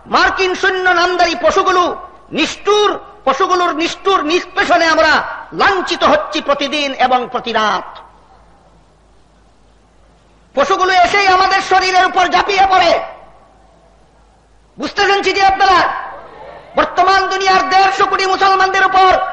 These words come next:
এই হাইওয়ান জানোয়ারদের কেমন পাশবিক নির্যাতন, বুঝতে পারতেছেন আপনারা? চিরে খুঁড়ে খেতে চায় আমাদের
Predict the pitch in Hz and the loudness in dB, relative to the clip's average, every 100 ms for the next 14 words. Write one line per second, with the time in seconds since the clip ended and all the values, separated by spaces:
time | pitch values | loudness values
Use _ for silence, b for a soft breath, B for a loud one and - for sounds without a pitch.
0 | - - - 370 403 - - 403 392 392 | -12 -20 0 2 2 2 2 4 2 2
1 | 381 381 392 381 359 370 370 - 403 427 | 0 0 2 2 2 0 -2 -2 0 2
2 | 403 415 - 370 392 - 370 - 381 381 | 2 0 2 0 -2 -4 -4 0 2 4
3 | 339 - - - 339 381 392 381 381 392 | 2 -2 -10 -6 -4 2 2 2 0 2
4 | 392 403 392 359 - - - - - - | 2 4 4 2 0 -4 -8 -8 -8 -8
5 | - - - - - _ _ _ _ _ | -10 -16 -20 -20 -20 _ _ _ _ _
6 | _ _ _ _ - - 359 415 427 381 | _ _ _ _ -20 -2 0 2 2 2
7 | 403 427 415 359 359 370 339 330 359 349 | 2 2 4 4 2 2 2 2 2 4
8 | 339 339 330 - - | 4 4 2 2 -4